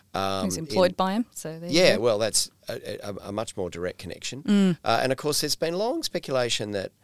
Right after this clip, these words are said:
Speaker 1: Basil was going to not run for mayor and instead seek, uh, office i-, in the state, in state politics,
Speaker 2: Yes.
Speaker 1: potentially as a dr-, uh, you know, a parachuted in leader of the Liberal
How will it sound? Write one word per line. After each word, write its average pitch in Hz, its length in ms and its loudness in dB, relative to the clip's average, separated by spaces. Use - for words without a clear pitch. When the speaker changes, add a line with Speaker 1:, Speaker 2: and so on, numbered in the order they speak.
Speaker 1:
Basil 117 340 0
was 101 160 -2
going 101 200 0
to 95 60 -2
not 113 280 0
run 85 260 -6
for 90 140 -12
mayor 82 420 -8
and 95 140 -8
instead 90 480 -4
seek, - 460 -2
uh, 82 240 -6
office - 640 -2
i-, 98 40 -6
in 90 420 -6
the 85 100 -8
state, 107 380 0
in 113 140 -10
state - 320 -2
politics, - 360 -2
Speaker 2:
Yes. 175 440 6
Speaker 1:
potentially 110 600 0
as 92 400 -2
a 90 220 -4
dr-, - 280 -10
uh, 95 220 -8
you 98 120 -8
know, 90 160 -6
a 87 80 -6
parachuted 95 600 -4
in 87 220 -6
leader 101 500 -4
of 92 180 -6
the 92 80 -4
Liberal 87 500 -8